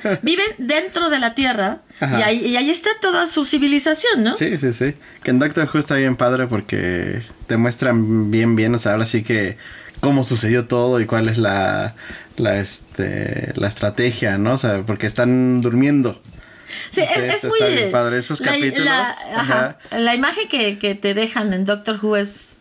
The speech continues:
Speaker 1: es simpaticona, ¿no?
Speaker 2: Sí, sí, sí.
Speaker 1: Y bueno, si, si quieres creer en la ciencia ficción, <laughs> no es inverosímil.
Speaker 2: No.
Speaker 1: O sea,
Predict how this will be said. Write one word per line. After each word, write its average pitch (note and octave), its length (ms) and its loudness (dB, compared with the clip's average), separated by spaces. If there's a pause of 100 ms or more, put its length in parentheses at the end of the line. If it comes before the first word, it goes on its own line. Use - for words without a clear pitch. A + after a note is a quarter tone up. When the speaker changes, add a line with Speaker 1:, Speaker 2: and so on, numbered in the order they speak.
(520)
Speaker 1:
es D4 140 0
simpaticona, A3+ 840 0
¿no? A#3 320 0 (180)
Speaker 2:
Sí, B2 240 0
sí, A#2+ 120 -4
sí. A#2 200 -2 (280)
Speaker 1:
Y C4+ 200 2
bueno, D5 160 2 (440)
si, A#3+ 260 0 (180)
si B3+ 280 0
quieres G4+ 300 0
creer B3+ 280 0
en B3+ 120 0
la G#3 100 0
ciencia A3+ 360 0
ficción, A3+ 480 0 (400)
<laughs> - 380 -16
no A3+ 200 4
es A3+ 140 2
inverosímil. A3+ 760 0
Speaker 2:
No. B2+ 280 2 (380)
Speaker 1:
O G3+ 40 -6
sea, F#3 260 -2